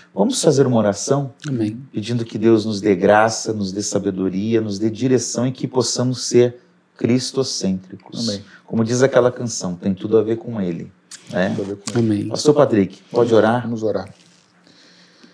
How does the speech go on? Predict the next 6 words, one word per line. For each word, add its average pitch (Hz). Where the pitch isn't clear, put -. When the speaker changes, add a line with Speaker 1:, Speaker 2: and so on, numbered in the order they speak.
Speaker 3:
Obrigado, 127
Senhor, 127
porque -
o 113
Senhor 120
mesmo, 117